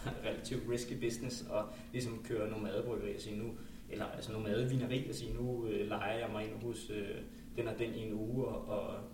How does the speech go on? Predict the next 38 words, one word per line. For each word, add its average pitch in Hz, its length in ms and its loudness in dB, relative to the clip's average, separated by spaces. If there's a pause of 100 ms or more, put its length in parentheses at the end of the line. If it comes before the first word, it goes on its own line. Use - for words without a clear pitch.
(120)
næste 113 320 0
cuvée 110 320 0
laver 104 260 2
vi 110 80 0
over 101 240 4
hos 110 220 -2
en, 101 180 -6
en 110 140 -2
anden 110 260 0
producent," 104 420 -4
fordi - 160 -4 (120)
altså, - 220 -2
hele 135 320 4
den 123 100 4
her, 117 200 4 (720)
øh, - 60 -6 (680)
gærflora, 110 800 4
der 104 60 0
ligesom 120 480 -2
eksisterer - 600 0
i 107 60 2
vineriet, 104 460 0
vil 104 80 0
have - 180 -2
enorm 117 400 -2
indflydelse 113 640 0
på, 101 260 0
hvordan - 440 -2
vinen - 280 -4
så - 120 -4
kommer - 260 -4
til - 120 -6
at - 160 -4
være - 200 -6
i, - 140 -8
i - 40 -6
sidste - 380 -4
ende. - 100 -6